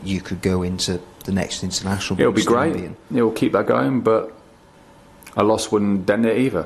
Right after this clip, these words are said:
Speaker 2: You know, we, this is the ch-, seeing it week in, week out. Teams are beating and, and,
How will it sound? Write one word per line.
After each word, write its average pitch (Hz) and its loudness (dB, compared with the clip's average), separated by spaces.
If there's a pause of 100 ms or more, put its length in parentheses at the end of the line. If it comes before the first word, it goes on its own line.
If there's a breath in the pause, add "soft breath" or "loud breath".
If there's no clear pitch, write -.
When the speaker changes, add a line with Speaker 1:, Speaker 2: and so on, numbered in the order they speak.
(240)
Speaker 2:
You 92 0
know, 104 4
we, 120 4
this - -6
is 104 0
the 107 -4
ch-, - -4 (1080 loud breath)
seeing 127 4
it 101 2
week 104 2
in, 95 2
week 92 2
out. 110 0
Teams 101 0
are 92 2
beating 92 2
and, 87 2 (160)
and, 90 -8